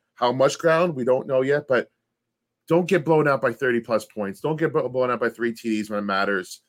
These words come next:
Um, and that's, I think that's what Daboll's building here. He's building a solid squad, second year system for, uh, everybody involved.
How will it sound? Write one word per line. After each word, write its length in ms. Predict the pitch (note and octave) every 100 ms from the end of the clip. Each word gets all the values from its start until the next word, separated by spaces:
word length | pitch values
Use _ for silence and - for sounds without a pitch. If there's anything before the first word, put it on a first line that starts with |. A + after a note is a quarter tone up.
| _ _ _ _
Um, 340 | A2+ A2+ G#2+ G#2
and 120 | A#2 B2+
that's, 200 | C3 - -
I 100 | C3+
think 280 | D3+ C3+
that's 180 | - B2+
what 120 | B2+
Daboll's 300 | A2+ A2+ A2 F2+
building 320 | G#2+ G#2 G2+
here. 300 | G#2 G2 F2+
He's 100 | F#2+
building 320 | - A#2+ B2
a 60 | A#2+
solid 380 | - A#2+ A2+ G#2+
squad, 460 | - A#2 G#2 G#2 - _ _ _ _
second 340 | - - D3
year 180 | C3 B2+
system 320 | C#3 B2 B2+
for, 240 | A#2 A2
uh, 100 | G#2+ A2
everybody 400 | C3 D3 C#3 B2
involved. 540 | A#2+ G#2+ G#2 G#2 G#2